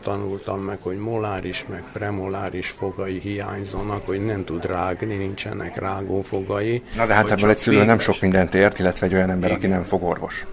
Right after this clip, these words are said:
Speaker 1: Hogy csak pépes ételt tud enni, ez egy katasztrófa egy ilyen gyereknek.
Speaker 2: És nem is ajánlottak semmilyen lehetőséget sem? Tehát, hogy adott
Speaker 1: Azt
Speaker 2: esetben mondjuk
Speaker 1: mondták, hogy
Speaker 2: pótlást, vagy
Speaker 1: szájhigiéniai ellátása nem biztosított az intézetnél,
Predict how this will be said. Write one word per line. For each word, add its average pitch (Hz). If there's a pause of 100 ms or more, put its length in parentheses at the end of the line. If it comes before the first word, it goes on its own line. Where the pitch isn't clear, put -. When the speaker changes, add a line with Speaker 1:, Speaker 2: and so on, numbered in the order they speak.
Speaker 1:
Hogy 107
csak 104 (100)
pépes 123
ételt 95
tud 95
enni, 92
ez 98
egy 90
katasztrófa 90
egy 90
ilyen 90
gyereknek. 85 (380)
Speaker 2:
És -
nem 113
is 107
ajánlottak 101
semmilyen 92
lehetőséget 95
sem? 87
Tehát, 85
hogy -
adott 90
Speaker 1:
Azt -
Speaker 2:
esetben 90
mondjuk 90
Speaker 1:
mondták, 95
hogy 95
Speaker 2:
pótlást, 87
vagy 85
Speaker 1:
szájhigiéniai 101
ellátása 104 (260)
nem 110
biztosított 95
az 85
intézetnél, 107